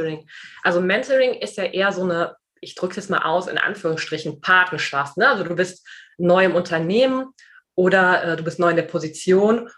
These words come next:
und du hast jemand Erfahrenes, der dich, ähm, in,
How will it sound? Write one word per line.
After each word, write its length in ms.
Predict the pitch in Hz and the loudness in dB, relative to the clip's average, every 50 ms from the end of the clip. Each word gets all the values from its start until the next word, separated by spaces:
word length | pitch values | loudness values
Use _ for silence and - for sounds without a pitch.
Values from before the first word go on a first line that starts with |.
| _ _ | _ _
und 160 | - 175 170 | -2 0 0
du 60 | 170 | 2
hast 180 | 170 175 175 - | 2 0 0 0
jemand 160 | 190 180 151 - | 0 -2 -2 -2
Erfahrenes, 800 | 147 - - - 175 185 196 190 214 208 208 208 202 202 - _ _ _ _ _ - | -4 -4 0 4 4 4 4 2 0 -4 -4 -4 -4 -6 -8 _ _ _ _ _ 2
der 120 | 185 175 170 | 4 4 4
dich, 420 | 165 170 165 - - - _ _ _ - | 4 2 -2 -2 -6 -16 _ _ _ 0
ähm, 460 | - 160 156 156 160 160 156 156 - _ _ _ _ | 2 2 2 2 2 0 -4 -6 -10 _ _ _ _
in, 160 | - 170 165 | -2 -2 -2